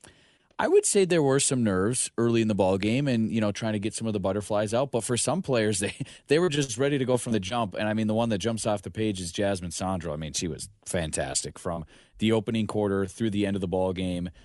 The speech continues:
beating her older sister on Minnesota Morris, dropping fifteen and eight to lead the way for Northwestern, getting to the tin. I mean, that was the thing early.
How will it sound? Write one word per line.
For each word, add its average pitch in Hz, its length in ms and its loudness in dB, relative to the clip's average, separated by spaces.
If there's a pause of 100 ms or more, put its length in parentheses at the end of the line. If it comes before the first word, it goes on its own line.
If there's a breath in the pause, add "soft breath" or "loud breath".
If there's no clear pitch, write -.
(300 soft breath)
beating 120 360 2
her 104 380 0
older 110 340 0
sister 104 640 0
on 104 180 -2
Minnesota 98 380 -2
Morris, 95 420 0
dropping 101 300 -2
fifteen 104 400 -4
and 95 120 0
eight 95 160 -2
to 98 80 -6
lead 95 180 -2
the 98 60 0
way 92 180 2
for 95 120 -8
Northwestern, 90 960 -2
getting 104 240 0
to 98 80 -2
the 92 120 -4
tin. 95 280 -4
I 87 60 -2
mean, 92 140 0
that 113 160 2
was 120 140 0
the 98 80 0
thing 101 200 -2
early. 98 400 2